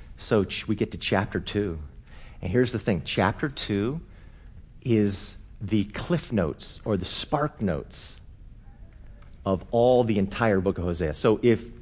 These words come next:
you're too busy and you don't have the fifteen minutes to read the few short chapters of Hosea, and you're like, "I only have five minutes to give to this, three minutes to give to this,"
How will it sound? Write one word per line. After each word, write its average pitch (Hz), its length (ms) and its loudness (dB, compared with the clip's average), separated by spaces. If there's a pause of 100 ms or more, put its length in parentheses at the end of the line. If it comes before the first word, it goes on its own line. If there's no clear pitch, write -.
(120)
you're 113 160 6
too 131 160 4
busy 113 280 4
and 92 100 4
you 98 60 4
don't 101 140 2
have 110 140 0
the 92 80 0
fifteen 101 460 0
minutes 98 280 0
to 95 100 -4
read 101 360 2
the 87 80 -2
few 98 220 -2
short 95 300 0
chapters 95 440 0
of 101 80 -4
Hosea, 104 240 2
and 98 80 0
you're 85 80 -2
like, 80 240 -4
"I 95 100 2
only 90 160 2
have 85 140 -2 (120)
five 80 300 2
minutes 80 280 -4
to 87 80 -4
give 76 180 -2
to 71 60 -4
this, - 300 -8 (380)
three 123 380 4 (580)
minutes 90 300 0
to 95 100 -6
give 85 200 2
to 90 60 -2
this," - 320 -10